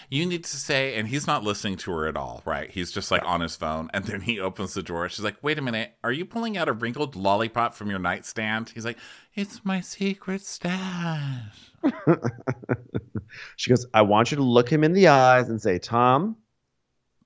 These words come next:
Speaker 2: Tom.'"
Speaker 1: What?
Speaker 2: Tom.
Speaker 1: I'm on the phone.
Speaker 2: Tom.
Speaker 1: Sorry. God, you know what? <laughs> These birds really are angry.
Speaker 2: <laughs>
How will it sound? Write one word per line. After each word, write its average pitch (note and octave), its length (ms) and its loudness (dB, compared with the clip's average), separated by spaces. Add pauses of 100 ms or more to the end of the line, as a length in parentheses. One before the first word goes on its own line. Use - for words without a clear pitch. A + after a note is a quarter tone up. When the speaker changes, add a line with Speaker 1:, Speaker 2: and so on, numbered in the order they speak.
(180)
Speaker 2:
Tom.'" F#2 420 0 (840)
Speaker 1:
What? E3 360 -4
Speaker 2:
Tom. E2+ 200 -4
Speaker 1:
I'm C#3+ 160 0
on E3 100 0
the D3+ 80 -4
phone. C#3 180 -4
Speaker 2:
Tom. G2+ 140 2
Speaker 1:
Sorry. A#2+ 440 -6 (320)
God, D#3+ 340 2
you C#3+ 80 0
know D3+ 120 -2
what? C#3+ 300 -4 (120)
<laughs> - 120 -20
These E3 200 -10
birds F3+ 300 -8
really D3+ 240 -4
are C#3 220 -8
angry. A2+ 680 -6 (680)
Speaker 2:
<laughs> - 100 0